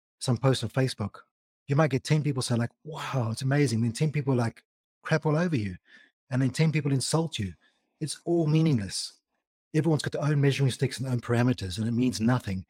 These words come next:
All that counts is that you are doing what you're meant to do. Your passion and your purpose, finding your deepest inner fulfillment.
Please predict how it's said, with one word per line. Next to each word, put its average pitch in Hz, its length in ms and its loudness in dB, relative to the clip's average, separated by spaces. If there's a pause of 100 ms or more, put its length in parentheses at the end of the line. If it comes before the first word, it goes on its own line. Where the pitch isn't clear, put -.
(300)
All 143 140 2
that 175 120 0
counts 127 420 2 (260)
is 110 100 -4
that 113 120 -2
you 120 400 2
are 113 60 -4
doing 110 300 2
what 101 160 -6
you're 123 100 2
meant 113 260 4
to - 80 -10
do. 92 220 -6 (760)
Your 113 120 -2 (100)
passion 151 540 0
and 120 80 -2
your 107 140 0
purpose, 143 580 0 (100)
finding 131 320 4
your 113 240 -2
deepest 139 440 -6
inner 127 200 4
fulfillment. 113 580 -2